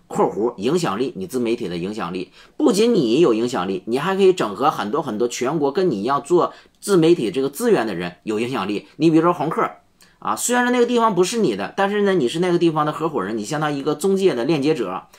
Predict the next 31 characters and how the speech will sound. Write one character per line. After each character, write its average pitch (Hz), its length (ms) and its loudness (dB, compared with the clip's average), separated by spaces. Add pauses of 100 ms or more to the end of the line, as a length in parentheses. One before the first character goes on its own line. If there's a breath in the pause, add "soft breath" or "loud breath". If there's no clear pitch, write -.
(140 soft breath)
那 170 100 0
你 160 160 2
可 175 80 0
以 131 60 2
跟 131 160 -4
红 104 160 -12
客 131 140 -2
说： 101 120 -6 (100)
“哎， - 220 -8 (220 soft breath)
明 147 180 4
天 180 180 4
你 131 60 0
们 135 140 0
来 147 160 2
我 127 100 -2
们 117 140 -2
云 151 160 2
南 123 240 -2
啊， 123 160 -6
明 135 180 -2
天 156 160 -2
你 127 40 -2
来 139 120 2
我 139 60 0
们 143 160 -2
广 113 180 -2
西 127 220 -4
某 127 180 2
某 131 160 0
地 143 140 -2
方， 113 260 -2